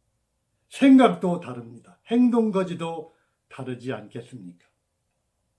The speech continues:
오늘 이 영상을 보시는 분들 중에도 이 국난을 위기면서도 한편 기회라고 생각하는 분들이 많기를 소망합니다.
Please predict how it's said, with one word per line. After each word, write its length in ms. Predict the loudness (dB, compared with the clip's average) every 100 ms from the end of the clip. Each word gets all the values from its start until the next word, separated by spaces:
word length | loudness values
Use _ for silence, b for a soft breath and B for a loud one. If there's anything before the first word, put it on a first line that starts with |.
| _ _ _ _ b b b
오늘 420 | -4 4 6 6 2
이 160 | 0
영상을 640 | 0 -2 -4 -4 -4 -6
보시는 600 | -6 -8 -6 -6 -6 -8 -14 _
분들 460 | -14 -12 -10 -12
중에도 540 | -14 -14 -14 -14 -20 _ _ _ _ _ _ _ _
이 260 | -10 -10
국난을 720 | -10 -12 -10 -10 -10 -10 -10 -18 _ _ -10
위기면서도 1040 | -6 0 2 2 -4 -6 -12 -12 -14 _ _ _ _ _
한편 640 | -4 0 2 2 0 -10 _ _ _ _ _ _ _ _
기회라고 640 | 0 4 6 8 6 4
생각하는 640 | -2 -6 -8 -8 -12 -12 -16 _ _ _ _ _ _ _ _ _
분들이 380 | -16 -14 -14 -14
많기를 720 | -10 -8 -10 -8 -6 -6 -8
소망합니다. 680 | _ -14 -14 -16 -20 _